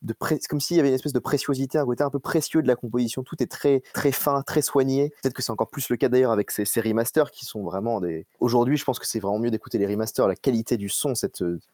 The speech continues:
cette finesse du son est, est, est vraiment unique. Donc, je sais pas si vous avez un mot à dire à propos de cette, cette manière de composer, parce que moi, du coup, j'ai, j'ai lu aucune interview de, de, du brave Paddy.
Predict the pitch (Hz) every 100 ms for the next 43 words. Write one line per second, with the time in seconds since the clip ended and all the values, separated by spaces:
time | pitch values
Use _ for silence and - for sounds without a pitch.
0 | _ 107 - - 156 143 127 113 113 -
1 | 139 117 95 87 - 85 - 87 92 104
2 | 107 139 175 - 110 151 160 127 117 117
3 | 135 123 151 120 131 - _ _ - -
4 | 120 135 139 117 - 110 120 147 - 117
5 | 117 107 123 95 85 85 90 101 - 117
6 | 117 107 101 117 117 160 104 92 95 90
7 | 87 80 - 104 98 98 107 - 101 101
8 | 139